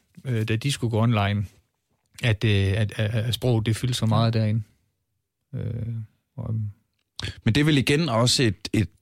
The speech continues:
Speaker 2: et punkt, hvor det er bedre at vide, hvad der foregår, ikke? Altså, hvor,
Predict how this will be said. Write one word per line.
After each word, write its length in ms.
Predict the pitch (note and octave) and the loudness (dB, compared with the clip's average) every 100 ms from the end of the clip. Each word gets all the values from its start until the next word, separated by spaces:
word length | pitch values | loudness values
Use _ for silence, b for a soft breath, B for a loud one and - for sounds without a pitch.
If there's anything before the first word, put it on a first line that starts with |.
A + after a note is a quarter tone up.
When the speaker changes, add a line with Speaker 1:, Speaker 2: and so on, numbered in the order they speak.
| _ _ _ _ _ _ - - | _ _ _ _ _ _ -18 -10
Speaker 2:
et 120 | A2+ | -2
punkt, 240 | - C#3 B2+ | 0 2 2
hvor 100 | B2+ | 2
det 140 | C3+ | 0
er 40 | A2 | 0
bedre 340 | - B2+ E3 D3+ | 2 4 4 2
at 60 | A#2+ B2+ | 2 2
vide, 140 | D#3+ | 2
hvad 120 | D#3+ | 2
der 60 | C3+ | 0
foregår, 600 | - C#3 G3+ - A2+ D3 | 0 2 2 2 0 2
ikke? 200 | - - | 0 -2
Altså, 220 | A#2 B2+ | 0 0
hvor, 340 | A2 A#2 F2 | 2 2 0